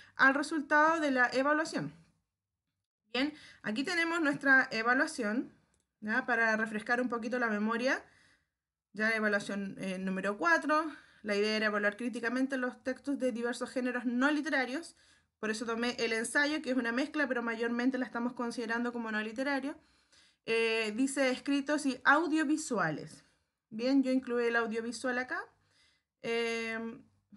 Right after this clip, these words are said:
aquí tenemos las preguntas entonces del ensayo del cyborg. Están pidiendo que hablemos la rae,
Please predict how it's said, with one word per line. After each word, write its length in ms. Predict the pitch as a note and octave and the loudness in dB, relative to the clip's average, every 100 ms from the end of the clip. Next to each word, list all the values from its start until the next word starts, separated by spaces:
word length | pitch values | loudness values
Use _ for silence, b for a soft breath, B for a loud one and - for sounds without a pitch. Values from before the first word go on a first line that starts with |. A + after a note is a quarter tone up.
| _ _ _ _ - _ _ _ _ _ _ _ _ _ _ - | _ _ _ _ -20 _ _ _ _ _ _ _ _ _ _ -8
aquí 200 | G#3+ A3 | -8 -6
tenemos 360 | A3 A3 G#3+ | -4 0 0
las 140 | G#3+ A3 | 0 -2
preguntas 480 | C#4 C#4+ E4 D#4+ | -2 -2 -2 0
entonces 440 | D#4 D4 F4 E4+ C#4 | 0 0 -4 -4 0
del 140 | C#4 | 2
ensayo 340 | C4 C4+ C4 C4 | 2 0 0 2
del 160 | D4 | 0
cyborg. 480 | D#4 F4+ E4+ F4+ F#4+ _ _ _ _ _ _ _ _ _ _ | 0 -2 0 -6 -8 _ _ _ _ _ _ _ _ _ _
Están 200 | - A3+ | -12 -10
pidiendo 380 | A3 A3 B3 B3 | -8 -2 0 0
que 80 | A#3 | -2
hablemos 640 | A3 A#3 B3 A#3+ A3+ - b b b b b - | -2 -2 0 -2 -4 -10 b b b b b -10
la 140 | A3 | -6
rae, 360 | G#3+ A#3 C4+ D4 | 0 2 2 -2